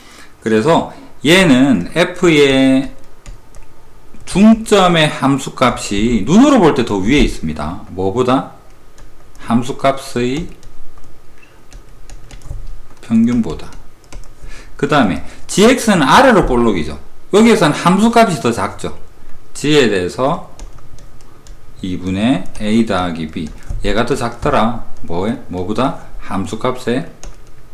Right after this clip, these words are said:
평균보다. 그렇다면 지금은 여기서, 아, 비교를 해보니까 어떻습니까? 지엑스 그림이 돼야만 되는 거죠.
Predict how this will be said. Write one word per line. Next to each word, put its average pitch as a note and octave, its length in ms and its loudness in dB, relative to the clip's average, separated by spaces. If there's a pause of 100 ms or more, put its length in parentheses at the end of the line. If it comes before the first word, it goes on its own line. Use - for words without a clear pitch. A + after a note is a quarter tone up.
(560)
평균보다. B2 560 -4 (2000)
그렇다면 A3 520 4
지금은 C#3+ 800 2
여기서, D#3 340 2 (100)
아, G#2+ 140 -4
비교를 C3 460 -2
해보니까 B2 380 0
어떻습니까? D2+ 580 -10 (1600)
지엑스 F#3 520 2
그림이 C3 340 4
돼야만 A#2 440 0
되는 D2 260 -8
거죠. C#2+ 240 -14